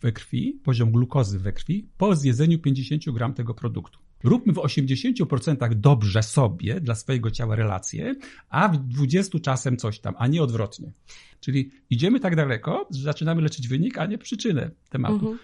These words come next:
Speaker 1: Krótko mówiąc, osiemdziesiąt procent chorób przewlekłych wynika ze, ze naszego stylu życia i z naszej diety.
Speaker 2: Proszę,
Speaker 1: Mamy dwa
Speaker 2: y,
Speaker 1: sposoby
Speaker 2: doktorze,
Speaker 1: stresu. Ostry jest nam potrzebny.
Speaker 2: jak się nie stresować?
Speaker 1: Tak.
Speaker 2: To takie było pytanie.
Speaker 1: Ostry stres jest taki krótki, że ja się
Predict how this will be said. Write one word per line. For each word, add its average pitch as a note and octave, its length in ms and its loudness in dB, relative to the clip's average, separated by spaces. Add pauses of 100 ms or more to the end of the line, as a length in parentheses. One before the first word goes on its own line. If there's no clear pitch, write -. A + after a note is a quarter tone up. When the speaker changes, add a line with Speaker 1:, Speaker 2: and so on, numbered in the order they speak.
(120)
Speaker 1:
Krótko D3+ 240 -4
mówiąc, E3 300 2 (200)
osiemdziesiąt E3+ 380 0
procent D#3+ 300 -2 (280)
chorób C#3+ 380 -2
przewlekłych D3 480 0
wynika B2+ 460 4 (100)
ze, A2+ 160 -4
ze - 100 -8 (100)
naszego A2+ 360 2
stylu F#3+ 280 2
życia D#3+ 340 0 (100)
i A#2+ 80 -4
z A2+ 60 -4
naszej G#2 240 -8
diety. - 280 -12 (280)
Speaker 2:
Proszę, F3 200 -6
Speaker 1:
Mamy D#3+ 160 2
dwa D3 180 4
Speaker 2:
y, F3 40 4
Speaker 1:
sposoby C#3+ 340 0
Speaker 2:
doktorze, C3 300 0
Speaker 1:
stresu. B3+ 220 -6 (320)
Ostry F3 320 2
jest D3+ 140 2
nam C3+ 100 2
potrzebny. F3+ 280 -2
Speaker 2:
jak C#4+ 200 2
się C4+ 180 -2
nie A#3 140 0
stresować? F#3+ 480 -6
Speaker 1:
Tak. - 100 -2
Speaker 2:
To F#3 220 -4
takie F#3 180 -8
było D#3+ 140 -10
pytanie. D#3+ 420 -10
Speaker 1:
Ostry D#3+ 340 0
stres C#3 300 -4
jest A#2+ 200 -4
taki C3+ 240 -6
krótki, C3+ 320 -4
że A#2+ 140 -4
ja A2 120 -4
się A2 220 -6